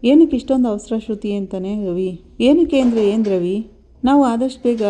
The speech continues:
ರೆಸ್ಟೋರೆಂಟ್ ಓಪನ್ ಮಾಡ್ಬೇಕು ಅಂತ ಮಾತಾಡ್ಕೊಂಡಿದ್ವಲ್ವಾ,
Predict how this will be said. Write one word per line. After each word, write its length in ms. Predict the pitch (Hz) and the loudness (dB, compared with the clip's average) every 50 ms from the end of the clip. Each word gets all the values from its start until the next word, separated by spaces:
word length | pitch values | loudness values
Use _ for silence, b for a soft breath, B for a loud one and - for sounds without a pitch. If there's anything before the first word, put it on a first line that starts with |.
| 208 | 0
ರೆಸ್ಟೋರೆಂಟ್ 480 | 208 214 208 208 - 269 277 262 247 247 | -2 -4 -4 -2 0 0 0 0 0 -2
ಓಪನ್ 300 | 214 214 220 226 220 220 | -4 -6 -4 -4 -4 -4
ಮಾಡ್ಬೇಕು 380 | 220 214 202 202 208 202 - 196 | -4 -4 -4 -6 -6 -6 -6 -8
ಅಂತ 200 | 190 185 180 185 185 208 | -8 -6 -6 -6 -6 -4
ಮಾತಾಡ್ಕೊಂಡಿದ್ವಲ್ವಾ, 1120 | 208 214 240 262 - 262 247 247 - 220 208 202 208 196 196 190 185 180 180 170 175 | -4 -4 -6 -4 -4 -6 -6 -6 -4 -4 -2 -2 -2 -2 -2 -2 -2 -2 -2 -4 -6